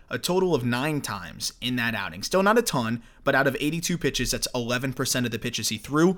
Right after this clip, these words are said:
were changeups. That's all he needs to do, really. It's all he needs to do. He just has to mix in that changeup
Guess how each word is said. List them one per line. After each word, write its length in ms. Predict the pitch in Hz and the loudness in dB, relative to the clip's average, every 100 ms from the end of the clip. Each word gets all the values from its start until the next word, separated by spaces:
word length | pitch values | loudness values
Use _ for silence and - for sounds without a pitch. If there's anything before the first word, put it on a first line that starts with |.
| - - - | -2 -18 -6
were 320 | 127 143 147 | 2 4 4
changeups. 540 | - - 151 127 113 | 0 -2 0 0 0
That's 120 | 156 - | 2 4
all 220 | 196 226 | 6 6
he 200 | 233 233 | 4 2
needs 340 | 143 156 - | 2 0 0
to 100 | - | -2
do, 280 | 110 110 - - | -2 -2 -4 -6
really. 300 | 123 135 101 | 0 0 0
It's 140 | 107 113 | -2 -2
all 240 | 131 156 | 2 2
he 120 | 143 | 2
needs 220 | 151 135 - | -2 -2 -2
to 60 | |
do. 180 | 123 110 - - | -2 -2 -6 -6
He 100 | 139 | -2
just 180 | 143 | 2
has 120 | 175 170 | 2 2
to 60 | |
mix 300 | 156 139 - | 0 -2 -2
in 140 | 160 165 | 0 0
that 160 | 165 | 0
changeup 520 | 160 156 143 123 113 | 0 -2 0 0 -2